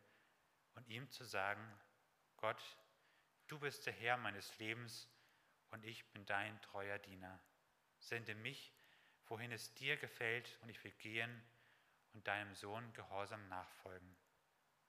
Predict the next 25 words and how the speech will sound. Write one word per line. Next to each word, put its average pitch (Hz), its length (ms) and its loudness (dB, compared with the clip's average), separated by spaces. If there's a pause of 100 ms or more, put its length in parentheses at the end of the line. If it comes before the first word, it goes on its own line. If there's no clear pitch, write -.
(1160)
Wer 107 100 0
denkt, 120 460 -4 (420)
„Wenn 107 140 0
ich 98 120 -10
Christ - 300 -4
bin, 123 200 -2
dann 101 180 -2
muss 120 180 -6
ich - 160 -6
ja 104 160 4 (320)
alles 110 300 0
Mögliche 110 360 -4
machen“, 113 380 2 (800)
der 110 80 6
hat 117 100 2
etwas 110 280 -2
Grundlegendes 120 580 -4
noch 123 80 -6
nicht 110 140 -8
verstanden. 95 640 -2 (1040)
Vielmehr 120 520 4
darf 107 220 0
es 113 120 -8
eine 110 180 -4
große 131 440 -2